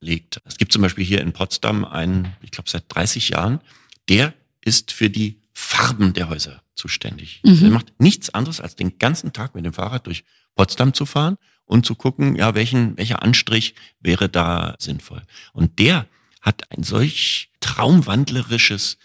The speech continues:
Speaker 1: Farbgefühl. Der kommt vorbei, dann wurschtelt der da mit seinen Farbkarten rum, dann würde ich sagen, das machen wir so und die
Speaker 2: <laughs> Das ist
Speaker 1: Stufe,
Speaker 2: ja toll.
Speaker 1: das setzen wir so ab,
Speaker 2: Mhm.
Speaker 1: so und so, so,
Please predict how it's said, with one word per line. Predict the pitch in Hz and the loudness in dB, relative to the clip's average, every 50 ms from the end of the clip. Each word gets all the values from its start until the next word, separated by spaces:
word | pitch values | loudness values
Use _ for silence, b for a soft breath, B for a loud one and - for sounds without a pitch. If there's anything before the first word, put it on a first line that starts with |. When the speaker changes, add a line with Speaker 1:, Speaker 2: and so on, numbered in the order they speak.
| _ _ | _ _
Speaker 1:
Farbgefühl. | - - - - - 170 - _ - - - - - - - 82 98 131 190 220 _ _ _ _ _ | -10 -6 -4 -2 -4 -4 -6 _ -10 -10 -8 -8 -10 -6 -2 0 2 2 0 -2 _ _ _ _ _
Der | - - | -8 -4
kommt | - 87 90 90 - | -2 0 -2 0 0
vorbei, | 98 90 - - 92 117 - | -2 -2 0 0 0 0 0
dann | 110 101 92 | -2 -4 -4
wurschtelt | 95 92 - - 98 - - | -4 -6 -8 -10 -14 -12 -10
der | 87 | -8
da | 82 82 82 | -4 -4 -2
mit | 80 92 - | -4 -4 -4
seinen | 78 78 73 69 | -6 -8 -8 -6
Farbkarten | - 104 107 - - - 104 101 - 92 | -6 -6 -6 -6 -6 -6 -6 -4 -4 -6
rum, | 90 - 95 92 | -8 -8 -8 -8
dann | 87 - | -6 -6
würde | - - - | -8 -10 -10
ich | - - | -10 -12
sagen, | 85 85 90 90 90 87 - | -12 -10 -10 -10 -10 -10 -10
das | - 98 - | -8 -8 -6
machen | - 82 87 85 80 | -6 -6 -4 -4 -6
wir | 76 78 | -6 -8
so | - - - 104 113 123 | -8 -8 -4 -4 -4 -4
und | - - 87 80 - | -4 -6 -8 -8 -6
die | 85 | -4
Speaker 2:
<laughs> | |
Das | 151 151 | -4 -2
ist | 151 | -2
Speaker 1:
Stufe, | 160 226 185 - - - 90 | -2 -4 -4 -6 -4 -2 -2
Speaker 2:
ja | 85 | 0
toll. | 90 92 87 | 0 0 0
Speaker 1:
das | 165 160 165 - | 2 2 2 0
setzen | 107 101 - - - 90 | 0 -4 -4 -6 -8 -6
wir | 87 85 | -6 -4
so | - 101 113 - - | -4 -4 -4 -2 -2
ab, | 113 113 | -2 2
Speaker 2:
Mhm. | 220 196 185 180 180 190 202 | 4 4 4 6 4 2 2
Speaker 1:
so | 190 95 | 2 2
und | 95 92 | 0 0
so, | - 87 82 | 0 -2 -4
so, | 95 110 - | -4 -4 -4